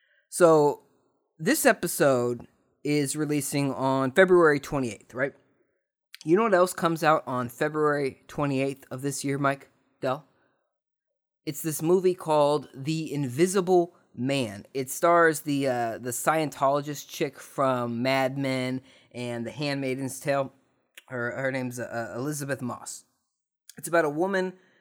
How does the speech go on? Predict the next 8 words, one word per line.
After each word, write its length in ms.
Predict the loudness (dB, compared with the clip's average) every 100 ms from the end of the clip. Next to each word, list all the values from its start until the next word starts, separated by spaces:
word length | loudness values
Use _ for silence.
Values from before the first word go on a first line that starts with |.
| _ _
played 200 | -2 0
by 100 | 2 0
Elizabeth 440 | -2 -4 -6 -6
Moss. 420 | -6 -6 -8 -10
She's 220 | -10 -6 -4
in 80 |
this 160 | -4 -6
relationship 800 | -8 -8 -8 -10 -12 -8 -8